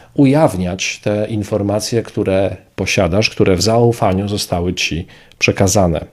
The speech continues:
Podobnie w Nowym Testamencie apostoł Paweł krytykuje brak skrytości przejawiający się w chodzeniu od jednego i drugiego i roznoszeniu plotek, mówieniu tego, co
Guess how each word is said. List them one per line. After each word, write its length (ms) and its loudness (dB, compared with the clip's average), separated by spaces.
Podobnie 440 2
w 100 -2
Nowym 260 4
Testamencie 920 0
apostoł 440 0
Paweł 380 2
krytykuje 680 2
brak 400 0
skrytości 920 -2
przejawiający 840 4
się 220 0
w 100 -14
chodzeniu 800 0
od 140 -2
jednego 540 0
i 120 0
drugiego 760 2
i 100 4
roznoszeniu 680 4
plotek, 580 0
mówieniu 500 6
tego, 360 2
co 340 0